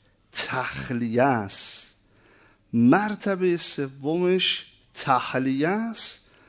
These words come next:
مرتبه چهارمش فناه. و آقا جان در فنا مباحث رو بیان می‌کنن. خیلی جا دارد که مثلاً ما اون مباحث رو در جای خودش بیان بکنیم و نه در اینجا.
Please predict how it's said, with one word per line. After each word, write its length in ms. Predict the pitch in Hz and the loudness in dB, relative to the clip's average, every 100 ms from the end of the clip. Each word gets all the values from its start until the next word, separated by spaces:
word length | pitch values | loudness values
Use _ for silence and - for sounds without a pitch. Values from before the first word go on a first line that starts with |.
| _ - | _ 0
مرتبه 800 | 113 151 170 160 - 175 208 202 | 4 4 0 -8 -4 -2 -2 -2
چهارمش 1000 | 165 - 165 170 175 220 254 269 269 - - | -2 0 0 2 2 4 4 4 2 -2 -14
فناه. 800 | - - 107 101 101 95 85 - 82 80 87 _ _ _ _ _ _ _ _ _ _ _ _ - | -10 -2 -2 0 -4 -6 -10 -16 -20 -20 -20 _ _ _ _ _ _ _ _ _ _ _ _ -6
و 60 | |
آقا 320 | 139 120 113 | -4 -2 -4
جان 240 | 113 147 160 | -4 -6 -4
در 280 | 156 117 90 _ _ _ _ _ | -6 -6 -10 _ _ _ _ _
فنا 640 | - - - 113 151 185 190 | -20 -10 -6 -2 -2 -2 -4
مباحث 720 | - 110 101 95 90 120 - | -8 -8 -6 -6 -6 -8 -8
رو 120 | 104 | -10
بیان 300 | 98 95 110 107 | -6 -6 -6 -8
می‌کنن. 380 | - - 214 | -12 -10 -10
خیلی 560 | 190 - - 110 - 196 _ _ _ _ _ _ - | -10 -8 -8 -6 -8 -12 _ _ _ _ _ _ -6
جا 220 | 104 104 | -4 -2
دارد 400 | 104 123 117 - | -6 -8 -10 -12
که 100 | 110 | -14
مثلاً 600 | 110 - - 104 123 180 - _ _ _ _ _ - | -12 -12 -10 -8 -8 -8 -16 _ _ _ _ _ -14
ما 200 | 92 92 | -10 -8
اون 220 | - 98 | -8 -10
مباحث 580 | - 95 92 - - - | -12 -12 -12 -10 -10 -8
رو 60 | 104 | -10
در 120 | 90 | -10
جای 240 | - 92 | -12 -14
خودش 360 | - - 131 - | -14 -12 -10 -10
بیان 380 | - 101 107 98 | -8 -4 -4 -6
بکنیم 400 | 98 98 95 98 | -8 -6 -4 -2
و 40 | |
نه 120 | 113 | 0
در 120 | 120 104 | 0 0
اینجا. 460 | 92 90 87 87 | -4 -8 -12 -16